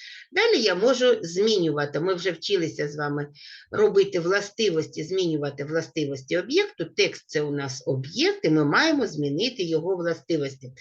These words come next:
Ми можемо обрати, наприклад, жирне накреслення букв. Ми можемо обрати колір, наприклад, я візьму його синім. Ми можемо вибрати розмір букв. Давайте збільшимо.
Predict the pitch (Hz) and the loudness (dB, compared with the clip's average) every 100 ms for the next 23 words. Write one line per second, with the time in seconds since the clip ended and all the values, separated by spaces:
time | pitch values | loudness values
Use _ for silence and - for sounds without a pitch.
0 | - - - 254 311 302 233 185 165 160 | -14 -14 -2 4 4 4 2 2 4 4
1 | 151 151 147 143 147 143 147 143 143 135 | 2 0 0 0 0 -2 -2 -2 -2 -6
2 | - - - - 247 247 190 170 156 156 | -8 -20 -14 -2 2 4 4 4 4 2
3 | 151 147 131 139 135 135 131 196 302 - | 0 0 0 -2 -2 -2 -4 -2 -2 -4
4 | - _ - - 233 277 320 294 208 175 | -18 _ -20 -12 0 4 6 4 4 4
5 | 170 160 170 160 - 147 - 170 143 135 | 4 4 2 0 0 -4 0 0 2 0
6 | 156 160 160 156 139 135 147 139 131 131 | -2 0 0 -2 -6 -4 -4 -4 -4 -6
7 | 135 123 120 127 131 - - 147 196 254 | -8 -8 -8 -10 -10 -14 -6 -2 2 2
8 | 269 254 - - - 214 269 302 302 247 | 0 -2 -6 -14 -6 0 4 4 4 2
9 | 214 214 214 214 160 160 135 156 170 185 | 4 4 6 4 4 0 0 -2 0 4
10 | 165 151 180 196 202 220 240 - - 139 | 2 2 -2 -2 -4 -8 -8 -12 -16 -8
11 | 143 139 131 131 139 135 143 151 135 127 | -2 0 0 0 -4 -4 -2 0 0 -2
12 | - 208 285 | -2 0 0